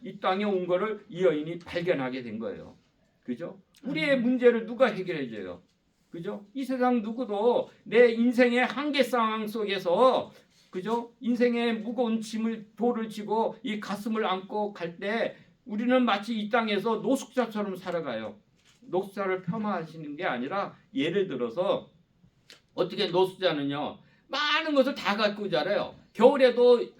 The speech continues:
Speaker 1: 여름 옷 들고 다녀야 되고 비가 안 와도 우산을 들고 다녀야 되고 그죠? 모든 짐을 다 들고 다니면 왜요?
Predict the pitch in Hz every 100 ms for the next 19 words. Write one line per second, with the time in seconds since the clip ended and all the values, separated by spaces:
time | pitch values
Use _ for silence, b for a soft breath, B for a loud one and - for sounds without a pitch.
0 | - 185 233 226 208 208 196 202 185 180
1 | 180 180 180 170 185 233 208 185 156 180
2 | 180 190 170 156 185 180 180 160 160 175
3 | 160 165 156 156 147 160 175 226 - -
4 | B B 160 233 254 247 - _ 240 311
5 | 320 320 277 269 254 - 240 247 233 262
6 | 240 - - _ - - 247 262 247 247
7 | 247 240 233 220 220 226 208 208 240 175
8 | 110